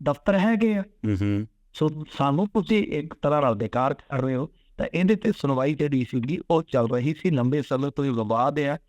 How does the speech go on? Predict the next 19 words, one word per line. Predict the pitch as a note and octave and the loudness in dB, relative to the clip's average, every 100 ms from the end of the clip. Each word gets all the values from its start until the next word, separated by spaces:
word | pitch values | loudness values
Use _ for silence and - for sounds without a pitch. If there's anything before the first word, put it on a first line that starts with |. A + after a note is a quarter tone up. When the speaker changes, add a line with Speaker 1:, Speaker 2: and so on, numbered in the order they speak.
| _ _ | _ _
Speaker 1:
ਤੇ | - | -4
ਕਮਾਲ | D3+ C#3 C#3+ | 0 2 2
ਦੀ | D#3+ | 0
ਗੱਲ | D#3 E3 | 0 2
ਹੈ | G#3 | 0
ਕਿ | - - | -2 -2
ਇੱਧਰੋਂ | D#3 E3 F#3 - C#3+ | -2 0 0 0 0
ਅਭਿਸ਼ੇਕ | C#3 C#3 C3+ D3+ D3+ | 0 -2 -2 -4 -2
ਮਨੂ | C#3+ C#3 D3+ | 0 0 -2
ਸਿੰਘ | - D3+ F3 | -2 -2 0
ਵੀ | G3 | 0
ਪੇਸ਼ | D#3+ C3+ - | 0 -2 0
ਹੋਏ | A2+ F#2 | -2 0
ਆ। | F2 - | -2 -2
ਮਨੂ | A#2 C3+ E3 | -2 0 0
ਸਿੰਘ | F3 F3+ | 0 2
ਵੀ | G3+ F#3 | 2 0
ਅੱਜ | E3 | 0
ਕੱਲ੍ਹ | - F#3+ | 2 2